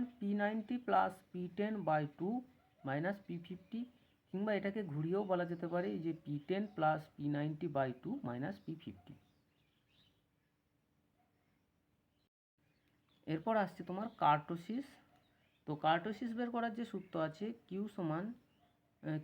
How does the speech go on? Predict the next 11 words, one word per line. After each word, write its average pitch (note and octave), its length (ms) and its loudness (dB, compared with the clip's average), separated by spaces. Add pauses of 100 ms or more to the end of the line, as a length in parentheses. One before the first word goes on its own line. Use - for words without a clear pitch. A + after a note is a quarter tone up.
(100)
কেইউ A3+ 320 4 (120)
সমান F3+ 260 2 (580)
Q - 20 -20 (340)
by G3 160 6 (140)
পি F3+ 100 -2 (120)
নাইনটি G3 340 -2 (160)
মাইনাস F3 300 2 (120)
পি D3+ 80 -4 (120)
টেন। G#2 140 -6 (600)
তো C3+ 40 -4 (140)
যেখানে A3 340 0